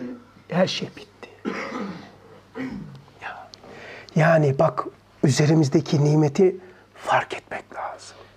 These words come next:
Şükür nimeti ziyadeleştirir. Yani o hakikattan çıkar adam. Allah Allah, hakikaten ya.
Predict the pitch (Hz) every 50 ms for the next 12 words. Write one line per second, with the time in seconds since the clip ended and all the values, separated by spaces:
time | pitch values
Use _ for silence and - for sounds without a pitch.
0 | _ - - - - - - - - - - - - - 190 - - - 262 208
1 | 185 165 165 165 160 165 170 165 - 160 135 143 160 151 143 139 151 147 139 143
2 | 135 135 - - 135 117 117 104 - - - - _ - - - - - - -
3 | - 185 190 190 170 151 139 147 180 214 - - - - - - - - - 214
4 | 220 175 180 180 - - 147 - - 139 - - - 170 147 - - - 135 -
5 | - 151 127 - - - - - - - - - _ _ - - - 135 123 120
6 | - - - - - - - - - - - - - - 185 - - - - -
7 | - - - - - - - - - - -